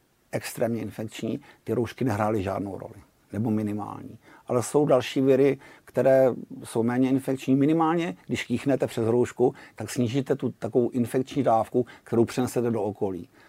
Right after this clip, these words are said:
A čím nižší infekční dávka, tím, eh, větší pravděpodobnost rychlé reakce organismu, který to od vás chytne. Člověka, který od vás chytne.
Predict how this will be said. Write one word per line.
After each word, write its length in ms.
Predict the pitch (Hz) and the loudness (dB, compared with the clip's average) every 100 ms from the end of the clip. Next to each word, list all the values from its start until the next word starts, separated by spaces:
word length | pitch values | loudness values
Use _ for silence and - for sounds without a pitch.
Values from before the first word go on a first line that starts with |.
| - - | -20 -16
A 80 | 113 | -8
čím 200 | - 120 | 2 4
nižší 220 | 117 123 | 4 0
infekční 380 | 113 127 - 113 | 0 0 0 0
dávka, 560 | 117 107 - 110 123 - _ _ _ | 0 -2 -4 -6 -6 -10 _ _ _
tím, 380 | 113 113 110 - _ | -2 0 0 -4 _
eh, 60 | - 107 107 | -10 -6 -4
větší 380 | 101 120 - - | 0 -2 -2 -4
pravděpodobnost 880 | 117 113 113 - 113 113 107 107 - | 0 2 0 0 -2 -2 -4 -6 -6
rychlé 360 | 110 - 110 | -4 0 0
reakce 500 | 110 107 - - 113 | 0 -6 -12 -6 -6
organismu, 560 | - 113 110 104 101 104 | -4 -6 -4 -4 -4 -8
který 280 | - 113 107 - | -6 -6 -6 -6
to 100 | 95 | -6
od 80 | |
vás 240 | 101 98 - | -4 -8 -10
chytne. 380 | - - - 90 _ | -12 -12 -16 -16 _
Člověka, 360 | - 104 104 98 | -6 -4 -4 -8
který 160 | - - | -8 -8
od 100 | - | -8
vás 240 | - - | -10 -14
chytne. 380 | - - 104 | -18 -18 -18